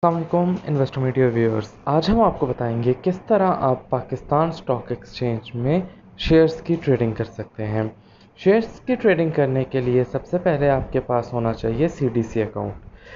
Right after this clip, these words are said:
सीडीसी account, हम्म, या तो आप पाकिस्तान stock exchange में अपना account open कर सकते हैं या मुख्तलिफ़ किस्म की security exchange companies हैं, जैसा कि Abasi Securities,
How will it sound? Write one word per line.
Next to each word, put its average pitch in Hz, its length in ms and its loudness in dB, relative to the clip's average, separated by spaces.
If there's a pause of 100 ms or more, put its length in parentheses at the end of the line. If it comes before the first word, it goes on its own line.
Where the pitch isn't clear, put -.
(200)
सीडीसी 202 480 0
account, 185 440 4 (140)
हम्म, 175 420 0
या 143 120 4
तो 147 120 0
आप 165 240 2
पाकिस्तान 147 420 -2
stock 131 320 -4
exchange 117 500 -4
में 151 100 4
अपना 175 240 0
account 180 300 2
open 180 240 2
कर 180 100 0
सकते 185 320 -2
हैं 185 320 0 (340)
या 202 220 6
मुख्तलिफ़ 190 420 -2
किस्म 147 340 0
की 147 340 0
security 143 480 2
exchange 139 420 -2
companies 117 540 -4
हैं, 143 140 0
जैसा 120 380 0
कि 117 160 -4
Abasi 110 480 -2
Securities, 156 720 2